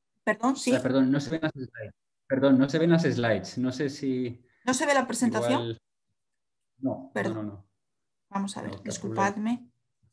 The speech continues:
Speaker 1: Disculpadme, a ver ahora.
Speaker 2: Yo me los estaba imaginando, pero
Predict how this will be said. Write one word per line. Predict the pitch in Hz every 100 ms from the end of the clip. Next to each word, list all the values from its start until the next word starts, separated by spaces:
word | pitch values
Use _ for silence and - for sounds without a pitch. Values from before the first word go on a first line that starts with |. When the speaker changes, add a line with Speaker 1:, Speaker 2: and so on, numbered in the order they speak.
| _ _ _ _ _
Speaker 1:
Disculpadme, | _ _ _ 190 190
a | 196
ver | 196
ahora. | 98 - -
Speaker 2:
Yo | 143
me | 160
los | 147
estaba | 151 160
imaginando, | 151 139 139 135 143 170 180
pero | 156 123 117 117 110 95 -